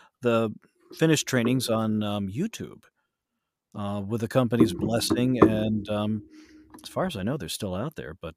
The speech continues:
um, they're very dated, so hopefully nobody will go looking for them. But, um, <laughs> in any event,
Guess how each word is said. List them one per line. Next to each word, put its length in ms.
um, 260
they're 460
very 300
dated, 380
so 120
hopefully 360
nobody 320
will 140
go 120
looking 340
for 160
them. 140
But, 180
um, 340
<laughs> 840
in 180
any 220
event, 340